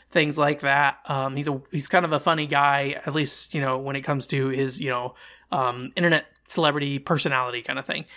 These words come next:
Um, I, and I think I've genuinely heard that people who have, like, actually worked with him, like, I, I think he's a very, very, um, charming man at the very least. But hey, uh, you never know. <laughs> You don't, do not idolize people because we're all human and we all have our own problems, right?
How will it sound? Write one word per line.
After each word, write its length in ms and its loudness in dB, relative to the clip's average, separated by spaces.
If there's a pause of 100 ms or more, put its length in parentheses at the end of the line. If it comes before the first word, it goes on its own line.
(200)
Um, 180 2
I, 120 2
and 140 4
I 60 8
think 180 2
I've 260 2
genuinely 500 4
heard 200 4
that 140 2
people 240 0
who 100 4
have, 120 4
like, 220 0
actually 260 -2
worked 240 -6
with 100 -8
him, 160 -6
like, 240 -6
I, 340 -4
I 40 -10
think 240 -2
he's 160 -4
a 80 -4
very, 440 -2 (120)
very, 420 -4 (520)
um, 260 -2
charming 380 2
man 180 -2
at 80 -8
the 60 -10
very 180 -2
least. 280 -2
But 140 2
hey, 260 2
uh, 220 -4
you 160 -2
never 220 8
know. 220 6
<laughs> 40 -12
You 100 2
don't, 320 2 (260)
do 100 4
not 200 8
idolize 560 8
people 300 4
because 320 4
we're 140 8
all 120 10
human 320 4
and 80 2
we 80 2
all 140 8
have 140 6
our 140 4
own 100 0
problems, 300 0
right? 200 -2